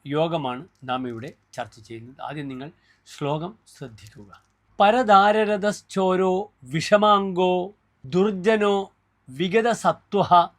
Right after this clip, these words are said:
ഭവതി പ്രസവേ പുരുഷഃ സിതരവി ഭൗമേന്ദുജൈ സഹിതഃ." സിതരവി ഭൗമ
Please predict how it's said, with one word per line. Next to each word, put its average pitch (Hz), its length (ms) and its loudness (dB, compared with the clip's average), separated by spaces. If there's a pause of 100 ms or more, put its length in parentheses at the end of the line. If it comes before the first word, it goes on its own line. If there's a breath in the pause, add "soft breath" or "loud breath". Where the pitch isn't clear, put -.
(320)
ഭവതി 208 480 0
പ്രസവേ 214 760 0
പുരുഷഃ 170 720 -2 (400)
സിതരവി 214 680 0
ഭൗമേന്ദുജൈ 196 1160 -2 (380)
സഹിതഃ." 123 680 -6 (680)
സിതരവി 175 840 -2 (160)
ഭൗമ 147 480 -4